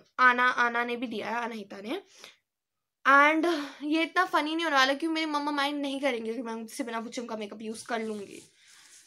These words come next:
नहीं करेंगे माइंड। So, ये फनी नहीं होने वाला। But नेक्स्ट इसने दिया है, "Eat a spoon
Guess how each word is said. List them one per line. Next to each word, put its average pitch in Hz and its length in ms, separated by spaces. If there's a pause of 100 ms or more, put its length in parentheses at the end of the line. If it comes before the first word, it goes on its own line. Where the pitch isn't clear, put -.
नहीं 262 160
करेंगे 208 240
माइंड। 226 280 (360)
So, 320 200
ये 302 160
फनी 285 300
नहीं 302 120
होने 269 120
वाला। 233 220
But 311 180
नेक्स्ट 320 300
इसने 415 220
दिया 254 240
है, 262 220
"Eat 269 180
a 359 100
spoon 311 380